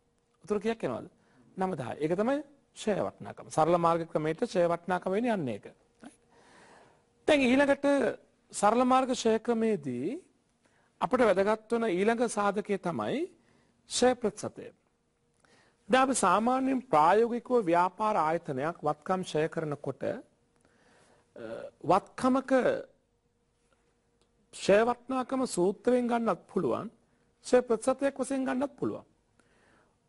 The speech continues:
අපිට හුඟක් වට දැකලා තියෙන්නේ මූල්‍ය ප්‍රකාශ හදනකොට දැන් යන්ත්‍ර පිරිවැයට සියයට දහයක් ක්ෂය කරන්න, ලී බඩු පිරිවැයට සියයට පහක් ක්ෂය කරන්න ආදී වශයෙන් ක්ෂය අනුපාතයක් එන්නේ. උතන අපිට පුළුවන් සරල මාර්ග ක්‍රමයට එන ක්ෂය වටිනාකම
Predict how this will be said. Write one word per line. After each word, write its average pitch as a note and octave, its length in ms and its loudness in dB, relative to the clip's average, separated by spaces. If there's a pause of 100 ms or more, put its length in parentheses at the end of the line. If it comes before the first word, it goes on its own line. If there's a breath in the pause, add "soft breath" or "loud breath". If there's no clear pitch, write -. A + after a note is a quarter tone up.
(360)
අපිට F3+ 160 2
හුඟක් G#3+ 240 2
වට A#3 160 2
දැකලා G3+ 240 2
තියෙන්නේ A3+ 540 -4 (400)
මූල්‍ය F#3 260 2
ප්‍රකාශ G3+ 340 0
හදනකොට F#3+ 440 0
දැන් F3+ 180 2 (280)
යන්ත්‍ර D#3+ 360 0
පිරිවැයට D3+ 480 0
සියයට D3 200 -6
දහයක් C#3 280 -2
ක්ෂය D#3+ 220 -6
කරන්න, F3 360 -4
ලී D3 160 0
බඩු D3 180 0
පිරිවැයට C#3 440 -4
සියයට C#3 180 -8
පහක් C#3+ 260 -8
ක්ෂය E3 200 -4
කරන්න F3 200 -4
ආදී D3 240 -2
වශයෙන් G#3 260 0 (400 soft breath)
ක්ෂය G#3 120 0
අනුපාතයක් G3 680 0
එන්නේ. A#2+ 340 -8 (720 loud breath)
උතන B3+ 120 6
අපිට A#3+ 240 2
පුළුවන් C#4+ 260 2
සරල G3+ 280 2
මාර්ග B3+ 300 0
ක්‍රමයට B3 380 -2 (500)
එන E3+ 120 -4
ක්ෂය F#3 300 2
වටිනාකම G#3+ 640 -4